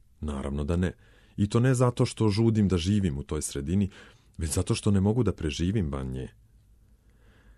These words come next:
Kasnije sam saznao da analitički centar ima pet nivoa komfora za svakodnevni život. Moj je najniži.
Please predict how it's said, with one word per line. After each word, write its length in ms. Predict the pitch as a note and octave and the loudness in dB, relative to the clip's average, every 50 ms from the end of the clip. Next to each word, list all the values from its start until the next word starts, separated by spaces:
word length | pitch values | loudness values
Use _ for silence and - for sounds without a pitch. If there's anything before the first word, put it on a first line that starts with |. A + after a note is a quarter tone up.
| - _ - - | -20 _ -16 -6
Kasnije 400 | - C#3 D3+ - - F#3+ E3+ A#2+ | -2 -2 0 2 2 2 2 2
sam 160 | - - D#2 | 0 -2 -4
saznao 520 | D2+ - F2 F2+ G2 G#2 C3 C#3 C3 G#2+ E2+ | -2 -2 0 0 0 2 2 2 2 2 2
da 160 | D2 D#2+ D2+ | 0 0 0
analitički 560 | C#2+ C#2+ D2 E2+ G#2+ - - C3 - - - | 0 0 0 0 0 0 -2 -4 -6 -6 -8
centar 400 | - - - A2+ A#2 - G2+ F2 | -4 -2 -2 -2 0 0 0 0
ima 180 | F2+ G2 G#2+ G2 | 2 2 0 -2
pet 320 | - - B2+ B2 A#2 - | -2 0 0 0 0 0
nivoa 360 | - D#2 C#2+ D2 E2 F2+ E2+ | -2 -4 -2 -2 -2 -2 -2
komfora 500 | - - E2+ E2+ F2+ F2 - F2+ E2 E2+ | -4 -2 -2 -2 -2 -2 -2 -2 -2 -2
za 120 | D#2+ D#2 D#2+ | -2 -4 -6
svakodnevni 600 | - - D#2+ - - D2+ C#2+ D2 D2 C#2+ D2 D2+ | -6 -8 -8 -6 -6 -6 -4 -4 -6 -4 -4 -4
život. 460 | C#2+ D2 D2 C2+ A#1 A#1 - - - - _ _ _ _ _ _ _ - | -4 -4 -6 -8 -8 -12 -16 -18 -20 -20 _ _ _ _ _ _ _ -6
Moj 280 | - E2 E2+ E2+ F2+ G2 | -2 0 2 4 4 4
je 60 | G#2 | 4
najniži. 540 | G#2+ G2 D#2 C2 A#1+ B1+ B1+ B1+ - - | 4 2 0 -2 -4 -6 -10 -10 -12 -14